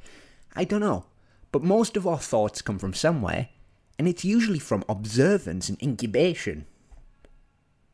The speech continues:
Using our eyes and ears. Apple. Okay, let's take Apple, for example. Apple revolutionized the world with the iPod. Did they? Or did they simply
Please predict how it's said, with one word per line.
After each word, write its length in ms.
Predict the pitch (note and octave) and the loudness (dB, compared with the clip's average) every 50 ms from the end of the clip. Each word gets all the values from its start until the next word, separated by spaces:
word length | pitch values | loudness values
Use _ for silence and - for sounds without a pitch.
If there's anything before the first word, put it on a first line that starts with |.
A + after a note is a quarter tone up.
| _ - | _ -2
Using 240 | A#2+ B2 - B2+ B2 | -2 0 0 0 -2
our 100 | - - | -2 -2
eyes 360 | - B2 B2+ C3 C#3 C3 - A#2 | -2 0 2 4 4 2 2 0
and 100 | - - | 0 2
ears. 460 | A#2 D#3+ F3+ A#2+ - - - - - - _ _ _ _ _ _ _ _ _ _ _ _ _ _ _ _ _ - - - | 2 2 2 2 0 -4 -8 -14 -16 -20 _ _ _ _ _ _ _ _ _ _ _ _ _ _ _ _ _ -12 -2 0
Apple. 380 | G3 G#3 - - C#3+ - - - - - - - - - - - | 0 0 2 0 -2 -2 2 4 4 4 6 4 0 0 0 0
Okay, 180 | F3+ - C#3 | -2 0 2
let's 240 | D3+ G3 - - - | 2 2 2 0 0
take 180 | - G3 - - | 0 0 2 2
Apple, 300 | C#3+ B2+ - - G2+ - | 0 0 0 0 -4 -6
for 140 | - F#2+ | -4 -6
example. 420 | F2+ - - - F2 E2+ - F#2+ - | -8 -8 -8 -8 -8 -6 -6 -4 -2
Apple 280 | - - - - A3+ G#3+ | -2 0 2 4 4 4
revolutionized 920 | F#3+ F3 C#3 C3 B2+ B2 C#3 - - - - B2+ G#2+ F#2+ F#2 D#2+ - - - | 4 4 2 2 2 2 2 0 0 -2 -2 -2 -2 -2 -2 -4 -6 -8 -8
the 60 | E2+ | -4
world 380 | - F#2 D#2+ D2 B1 B1+ - G2 - | -2 -2 -2 -2 -4 -8 -10 -12 -10
with 140 | - A2 - | -10 -10 -8
the 120 | - - F#2+ | -6 -4 0
iPod. 500 | G#2 D#3 D#3+ - - - - - - - - - - - - - - - - - - - - - - - - - _ - | 2 2 0 0 -4 -10 -12 -12 -14 -16 -18 -18 -12 -8 -6 -6 -4 -6 -6 -8 -10 -14 -16 -20 -20 -20 -20 -18 _ -4
Did 200 | - F3 D3+ - | -4 -4 -2 -2
they? 260 | D3+ F#3+ C#4 - - - - - - - - - - - - - - - _ _ _ _ - - | -2 -2 -2 -4 -8 -14 -20 -20 -20 -20 -20 -20 -20 -20 -20 -20 -20 -20 _ _ _ _ -6 -4
Or 100 | - C#3 | -2 0
did 220 | - F3+ F#3+ - | 2 2 2 2
they 140 | F#3+ F3 D3+ | 2 0 0
simply 680 | - - - F3 G#3+ F#4+ F#4 - - F2 F2 F2+ | 0 -2 -2 0 0 -2 -4 -4 -6 -8 -8 -10